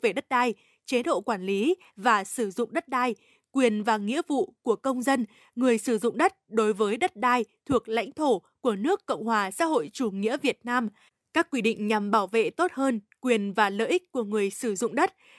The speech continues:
các quy định tiếp cận đất đai của người dân và doanh nghiệp, các quy định nâng cao hiệu quả sử dụng đất, các quy định về tài chính đất đai và các quy định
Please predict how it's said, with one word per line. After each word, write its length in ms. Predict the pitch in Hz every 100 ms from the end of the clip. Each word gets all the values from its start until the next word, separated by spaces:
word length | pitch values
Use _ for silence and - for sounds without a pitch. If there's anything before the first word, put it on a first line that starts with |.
| _
các 240 | - 370 -
quy 120 | 269
định 280 | 233 196 196
tiếp 160 | 349 -
cận 160 | 277
đất 120 | 262 320
đai 300 | 240 240 220 _
của 140 | - 233
người 200 | 202 208
dân 360 | 190 320 302
và 140 | 220 202
doanh 240 | 254 240
nghiệp, 200 | 220 202 _ _ _ -
các 200 | 311 370 -
quy 140 | 262
định 320 | 214 196 214
nâng 180 | 233 247
cao 320 | - 269 269 220
hiệu 160 | 254
quả 240 | 226 240 202
sử 200 | - 226
dụng 200 | 226 240
đất, 160 | 370 392 _ _ -
các 180 | 381 381
quy 120 | 320
định 300 | 262 202 208
về 180 | 220 202
tài 280 | - 226 202
chính 200 | 247 220
đất 160 | 349
đai 260 | 226 269 247 _
và 320 | 196 233 190
các 240 | 175 311 359
quy 140 | - 240
định 160 | 214